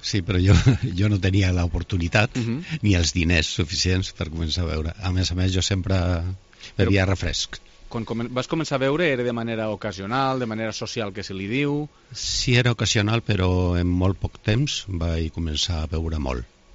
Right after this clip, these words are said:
Speaker 2: Per alguna raó?
Speaker 1: Eh, jo crec que perquè vaig trobar que era un remei per a algunes coses que a mi em passaven,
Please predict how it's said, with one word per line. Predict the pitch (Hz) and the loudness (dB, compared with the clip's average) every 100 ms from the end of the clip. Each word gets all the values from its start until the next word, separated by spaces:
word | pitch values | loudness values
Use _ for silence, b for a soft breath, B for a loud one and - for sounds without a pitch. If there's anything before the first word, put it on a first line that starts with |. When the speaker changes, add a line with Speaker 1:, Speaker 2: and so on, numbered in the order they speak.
| - - B B B - - - - - | -20 -20 B B B -20 -20 -20 -20 -8
Speaker 2:
Per | 127 | -4
alguna | 117 123 147 | -2 0 0
raó? | 131 117 156 220 B B B B | 0 0 -2 -6 B B B B
Speaker 1:
Eh, | 127 110 107 107 104 101 | -2 2 4 4 4 4
jo | |
crec | 104 107 | 2 0
que | - 95 | 0 -2
perquè | - - 87 | -2 0 0
vaig | 85 90 87 90 87 85 | 2 2 4 4 2 2
trobar | - 82 92 | 0 2 2
que | - | 0
era | 82 82 | 0 2
un | 82 | 0
remei | 78 78 82 101 | 0 2 2 2
per | 127 78 | 2 0
a | |
algunes | 76 80 71 - | 0 0 -2 -2
coses | 87 80 87 | -4 -4 -6
que | - | -4
a | |
mi | 73 71 | -4 -4
em | |
passaven, | 73 - - 76 | -4 -4 -4 -4